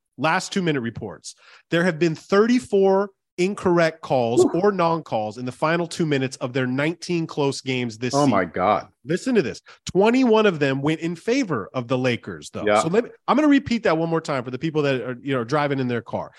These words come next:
Speaker 1: There have been thirty-four incorrect calls or non-calls in the final two minutes of their nineteen close games this season. Twenty-one of those thirty-four have gone for the Lakers,
Speaker 2: Mm-hmm.
Speaker 1: okay?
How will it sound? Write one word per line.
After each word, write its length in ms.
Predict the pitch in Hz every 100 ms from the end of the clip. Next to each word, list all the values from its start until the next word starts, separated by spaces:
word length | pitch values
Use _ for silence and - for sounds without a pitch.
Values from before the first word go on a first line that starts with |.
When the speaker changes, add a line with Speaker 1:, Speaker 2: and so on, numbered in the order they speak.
| - - _ _ -
Speaker 1:
There 140 | 170 208
have 180 | 196
been 220 | 165 185 -
thirty-four 880 | - 208 277 277 226 208 196 196 170
incorrect 520 | 185 - 190 208 -
calls 400 | 165 135 127 -
or 200 | 160 185
non-calls 720 | 190 170 165 - 113 104 104 -
in 80 | 135
the 60 |
final 400 | - 160 175 175
two 200 | - 175
minutes 320 | 147 127 123 -
of 120 | 120
their 140 | 127 117
nineteen 800 | 123 147 175 - 170 151 120 110 - - -
close 360 | - 160 151 135
games 340 | 139 123 117
this 200 | 127 -
season. 420 | 123 104 80 69 _ _ -
Twenty-one 520 | 175 226 240 220 208
of 80 | 170
those 240 | 170 165
thirty-four 520 | 175 160 156 156 135
have 220 | 123 120 120
gone 420 | 147 143 135 131 _ _ -
for 240 | 147 139
the 100 | 127
Lakers, 640 | 123 120 - 71 - - -
Speaker 2:
Mm-hmm. 220 | 107 107
Speaker 1:
okay? 180 | 131